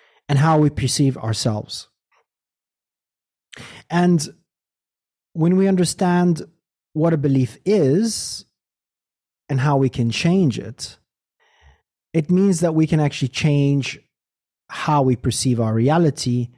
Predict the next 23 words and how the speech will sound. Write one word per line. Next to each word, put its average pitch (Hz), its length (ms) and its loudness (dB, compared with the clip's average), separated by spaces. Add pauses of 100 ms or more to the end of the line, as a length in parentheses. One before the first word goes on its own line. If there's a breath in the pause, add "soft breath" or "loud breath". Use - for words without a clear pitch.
(580 soft breath)
and 139 140 0
how 131 160 2
we 123 80 2
perceive 120 360 -2
ourselves, 127 680 -2 (100)
which - 220 -8
changes 135 360 0
everything. 110 520 -4 (1400 soft breath)
So 196 400 0 (340)
let's 233 280 0
first 277 340 0
define 202 560 2
what 175 160 2
I, 208 100 2
what 180 240 0
is 202 140 2
a 175 40 0
belief? 117 680 -4 (440)
How 165 240 0
is 160 100 4
it 151 60 4
actually 120 340 0
formed? 110 680 -2